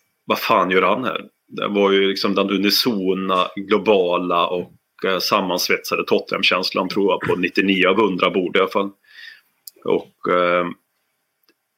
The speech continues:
men det fanns ju ett sug, en, en, en, en, eh, en, eh, liksom ett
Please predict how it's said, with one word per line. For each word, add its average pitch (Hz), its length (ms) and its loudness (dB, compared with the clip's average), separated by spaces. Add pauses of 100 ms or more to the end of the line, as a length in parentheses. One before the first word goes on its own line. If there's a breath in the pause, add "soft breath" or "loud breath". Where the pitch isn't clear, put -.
(280)
men 117 100 0
det 117 80 2
fanns 110 340 2
ju 110 40 4
ett - 140 0
sug, 135 640 2
en, 98 300 2
en, 98 340 0
en, 95 500 0 (1080)
en, 92 200 0
eh, 87 240 2 (1200)
en, 87 300 -6
eh, 85 280 -2
liksom - 300 -6
ett - 120 -6